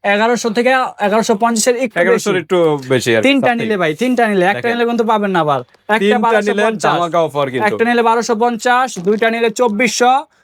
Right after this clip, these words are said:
Speaker 1: তিনটা নিলে আপনার হচ্ছে
Speaker 2: পঁয়ত্রিশশো।
Speaker 1: পঁয়ত্রিশশো টাকা, সম্পূর্ণ ডেলিভারি চার্জ ফ্রি।
Speaker 2: আবার ডেলিভারি চার্জও ফ্রি?
Speaker 1: ডেলিভারি চার্জ ফ্রি। ইতিহাসের সেরা অফার দিয়ে
Speaker 2: ভাই,
Speaker 1: দিলাম। বাই বাই
Speaker 2: অস্থির,
Speaker 1: কসমেটিকো।
Speaker 2: মাথা নষ্ট
Speaker 1: এই
Speaker 2: অফার।
Speaker 1: অফার কোনো জায়গায় দিতে পারবো না। আর আপনাকে একদম অরিজিনাল প্রোডাক্ট কিভাবে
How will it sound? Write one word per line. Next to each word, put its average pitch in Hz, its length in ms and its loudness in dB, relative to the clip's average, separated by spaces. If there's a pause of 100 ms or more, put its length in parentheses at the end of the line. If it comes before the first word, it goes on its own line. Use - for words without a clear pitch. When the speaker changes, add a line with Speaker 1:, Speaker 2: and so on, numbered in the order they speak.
(180)
Speaker 1:
তিনটা 247 260 2 (100)
নিলে 254 220 0 (560)
আপনার 202 420 0
হচ্ছে 220 280 0 (260)
Speaker 2:
পঁয়ত্রিশশো। 127 260 0
Speaker 1:
পঁয়ত্রিশশো 226 500 0 (100)
টাকা, 233 180 0 (220)
সম্পূর্ণ 226 440 0 (140)
ডেলিভারি 190 400 2
চার্জ 170 160 0 (100)
ফ্রি। 131 120 -4 (100)
Speaker 2:
আবার 127 180 2
ডেলিভারি 185 300 2
চার্জও 214 180 0
ফ্রি? 196 80 2
Speaker 1:
ডেলিভারি 190 340 2
চার্জ 170 180 -2
ফ্রি। 139 160 -2 (180)
ইতিহাসের 247 420 0
সেরা 240 280 0
অফার 214 200 0
দিয়ে 220 120 0
Speaker 2:
ভাই, 226 60 0
Speaker 1:
দিলাম। 240 200 2 (120)
বাই 185 180 0
বাই 220 80 0
Speaker 2:
অস্থির, 220 100 -2
Speaker 1:
কসমেটিকো। 233 440 0 (100)
Speaker 2:
মাথা - 240 0
নষ্ট 165 180 -4
Speaker 1:
এই 165 60 2
Speaker 2:
অফার। 240 280 2
Speaker 1:
অফার 240 220 -2
কোনো 247 160 -4
জায়গায় 240 200 2
দিতে 233 140 -4
পারবো 226 180 2
না। 196 80 2
আর 196 120 2
আপনাকে 226 260 -2 (120)
একদম 226 200 -4 (140)
অরিজিনাল 226 380 0
প্রোডাক্ট 226 220 0
কিভাবে 233 220 2